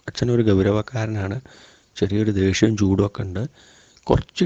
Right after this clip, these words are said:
ഡിസ്റ്റന്റ് വിട്ട് നിൽക്കും അച്ഛൻ, അച്ഛനെ കൊണ്ട് നിന്ന് കുറച്ച് വിട്ട് നിൽക്കും. എന്നാൽ അങ്ങനെയല്ല, അമ്മ അങ്ങനെയല്ല. അമ്മ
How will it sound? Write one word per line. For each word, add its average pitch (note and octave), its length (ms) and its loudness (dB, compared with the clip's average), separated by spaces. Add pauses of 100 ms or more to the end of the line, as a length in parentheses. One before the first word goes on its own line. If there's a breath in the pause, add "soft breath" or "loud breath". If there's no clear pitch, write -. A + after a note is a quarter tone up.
ഡിസ്റ്റന്റ് G#2+ 480 -4
വിട്ട് - 380 4
നിൽക്കും - 320 4
അച്ഛൻ, - 240 -6 (180)
അച്ഛനെ A#2 320 -4
കൊണ്ട് B2+ 180 0
നിന്ന് C#3 120 0
കുറച്ച് C3+ 320 -2
വിട്ട് G#2 220 0
നിൽക്കും. G2+ 240 0
എന്നാൽ G#2+ 220 0
അങ്ങനെയല്ല, A2 440 0 (160)
അമ്മ G#2+ 160 -2 (120)
അങ്ങനെയല്ല. B2 360 -2 (840 loud breath)
അമ്മ G#2+ 140 0